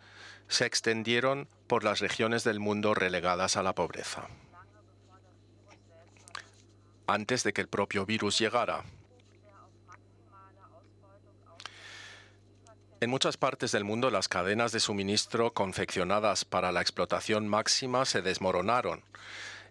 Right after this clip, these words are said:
y aseguraban la pauperización antes de que llegara, llegara el propio virus. Millones de trabajadores del textil perdieron su empleo. Ya en marzo del año pasado, nuestros socios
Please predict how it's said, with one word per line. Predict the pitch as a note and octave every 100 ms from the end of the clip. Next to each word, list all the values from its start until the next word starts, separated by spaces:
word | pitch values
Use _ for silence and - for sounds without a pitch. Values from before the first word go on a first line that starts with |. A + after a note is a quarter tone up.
| -
y | G#2+
aseguraban | F#2+ G2+ F2 F2+ G2 G#2+ A2+ B2
la | A2 G2+
pauperización | - F2+ F#2+ - F#2+ - G2+ A2 -
antes | G#2+ G#2 G#2
de | G#2
que | G#2 F#2
llegara, | F#2 F#2 F#2+ F#2+
llegara | A2 F#2+ G2+ G#2+
el | A2+ G#2
propio | - G2+ - F#2+
virus. | F2+ E2 E2 - - - - - -
Millones | G#2 A#2+ C#3
de | C3+
trabajadores | B2+ A#2 G#2+ G#2 G#2
del | G#2+ G2+
textil | A2+ - - G#2+ A#2+
perdieron | G#2 G2 F#2 G2+
su | - G2+
empleo. | G2+ G#2+ A2 F2 E2 - -
Ya | A#2
en | C3+
marzo | B2+ C3 D3 G#2+
del | F#2 F#2
año | F#2 F#2
pasado, | F#2+ - A2 C3 C#3 - -
nuestros | G#2 - F#2+ -
socios | A2 G#2+ - B2+ C#3 -